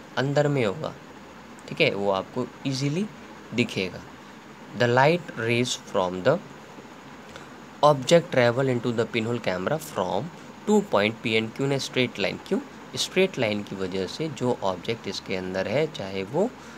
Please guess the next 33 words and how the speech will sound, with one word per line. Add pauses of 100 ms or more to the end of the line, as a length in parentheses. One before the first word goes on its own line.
(260)
जैसा
भी
ऑब्जेक्ट
हो,
वो
आर
ईजीली
आपको (400)
दिखेगा।
In
a
straight
line (140)
and
form (120)
small (140)
inverted (140)
image
of
an
object
R
and
S (400)
on
the
screen, (340)
then
the (140)
object
is
moved
away